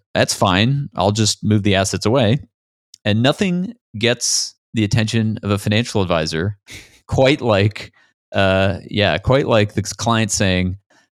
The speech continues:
uh, I'm gonna move assets away, uh, from you, financial advisor, and therefore your fees are gonna go down. So, you know, economics wins, <laughs> as with most businesses.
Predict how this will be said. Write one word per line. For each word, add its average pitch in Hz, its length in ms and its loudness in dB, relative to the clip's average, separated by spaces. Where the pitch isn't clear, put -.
uh, 95 60 2
I'm 98 220 4
gonna 131 120 4
move 113 360 4
assets 98 460 0
away, 85 480 0
uh, 87 220 -4
from 92 260 -4
you, 90 220 0
financial 87 440 -4
advisor, 85 460 -4
and 82 160 -6
therefore 90 360 -2
your 82 120 -8
fees - 540 -6
are 82 80 -2
gonna 82 180 -4
go 80 160 -4
down. 67 280 -6
So, 87 340 -2
you 98 100 -2
know, 90 220 -2
economics 135 500 2
wins, 110 480 0
<laughs> - 440 -2
as 131 200 0
with 117 140 0
most 110 320 0
businesses. 90 640 -2